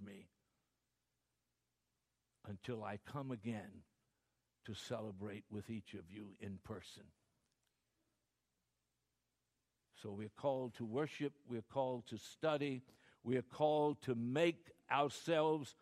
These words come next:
aware of the relationship of God. And I beg you this Sunday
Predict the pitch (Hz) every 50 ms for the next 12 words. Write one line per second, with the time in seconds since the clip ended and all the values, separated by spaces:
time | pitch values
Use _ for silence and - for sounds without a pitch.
0 | - _ - 117 127 135 123 127 143 147 143 131 123 110 95 92 - - _ _
1 | _ _ _ _ _ - 110 107 107 101 104 107 110 113 113 107 - - 120 110
2 | 104 - - 120 101 - - 107 95 90 107 113 92 92 82 82 - - _ _
3 | _ _ _ _ _ _ _ _ _ _ _ _ _ _ _ _ _ _ _ _
4 | _ _ _ _ _ _ _ _ _ _ _ _ _ _ _ - 104 107 101 98
5 | 95 92 92 113 120 120 110 104 117 113 110 107 107 104 - - 120 110 110 113
6 | 110 101 104 98 95 95